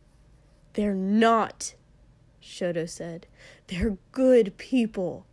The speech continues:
"You sentimental little fool." "If you bring your armies here," Shoto said darkly,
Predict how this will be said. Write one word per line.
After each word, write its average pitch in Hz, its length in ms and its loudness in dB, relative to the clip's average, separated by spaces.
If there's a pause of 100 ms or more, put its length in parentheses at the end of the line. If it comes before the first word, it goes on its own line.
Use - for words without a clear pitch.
(1040)
"You 220 240 0
sentimental 185 1200 -2
little 180 440 -6
fool." 165 640 -14 (2500)
"If 190 280 -10
you 180 340 -6
bring 175 340 -8
your 180 380 -4
armies 180 480 -10
here," 220 440 -4 (1000)
Shoto 190 400 -4
said 190 240 -10
darkly, 185 520 -12